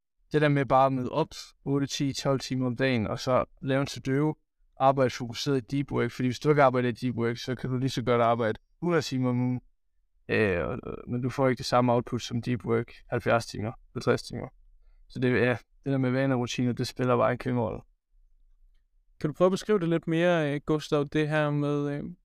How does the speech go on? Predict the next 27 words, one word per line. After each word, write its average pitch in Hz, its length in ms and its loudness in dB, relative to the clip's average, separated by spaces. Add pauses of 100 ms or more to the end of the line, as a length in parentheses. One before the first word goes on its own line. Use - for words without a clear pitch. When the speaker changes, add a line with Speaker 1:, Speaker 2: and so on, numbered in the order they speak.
(340)
Speaker 2:
jeg 156 140 0
ved, 160 140 4
der 147 100 0
har 151 100 0
været, 160 380 4
der 151 80 -6
har 151 100 0
været 160 120 6
et 151 60 -2
par - 120 -6
interviews 156 480 -2
efterhånden, 151 440 0
hvor 143 100 -2
folk 147 320 2
har 143 280 2 (300)
været 151 180 4
meget 156 260 6
inde 160 180 2
omkring, 147 420 -2
en 156 160 2
ting 151 220 0
er 139 60 0
vaner 156 280 2
og 143 80 0
rutiner, 160 420 0
den 156 220 2
er, 147 60 2